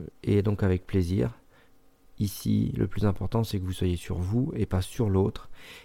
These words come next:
Et que dès que vous êtes sur vous, d'être en présence et de laisser faire l'action-réaction avec la vie. À cet endroit-là, il y a quelque chose qui va s'installer où vous pouvez soit travailler sur vous, soit être dans l'échange, soit dans l'expérience.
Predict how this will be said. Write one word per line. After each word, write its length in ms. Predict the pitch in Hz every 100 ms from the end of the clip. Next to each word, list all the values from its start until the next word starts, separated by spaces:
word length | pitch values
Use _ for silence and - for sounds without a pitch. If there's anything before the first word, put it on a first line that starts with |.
| -
Et 120 | 95
que 140 | -
dès 200 | 95 110
que 80 | 120
vous 140 | 110 101
êtes 140 | -
sur 220 | - 117
vous, 380 | 101 101 104 110 - - - - - _ _ _ -
d'être 240 | - -
en 100 | 113
présence 720 | - 113 101 98 101 98 - -
et 380 | 104 101 101
de 120 | 98 95
laisser 260 | 95 -
faire 220 | 90 101
l'action-réaction 680 | 92 90 - 92 90 85 -
avec 180 | 90 87
la 80 | 87
vie. 320 | 90 101 110
À 60 | 92
cet 140 | -
endroit-là, 500 | 92 90 92 104 107
il 40 | 101
y 20 |
a 40 |
quelque 120 | 92
chose 140 | - 95
qui 100 | 95
va 120 | 92
s'installer 460 | - 104 - 95 98
où 80 |
vous 60 | 90
pouvez 400 | - 85 87 87
soit 240 | - -
travailler 380 | 92 - 90 92
sur 220 | 90 -
vous, 280 | 95 92 98 - - - -
soit 460 | - 107 98 98
être 120 | 95
dans 120 | 92 90
l'échange, 600 | 90 - 92 98 95 98
soit 520 | - 101 98 92 98
dans 140 | 90 90
l'expérience. 640 | 87 - 87 90 95 -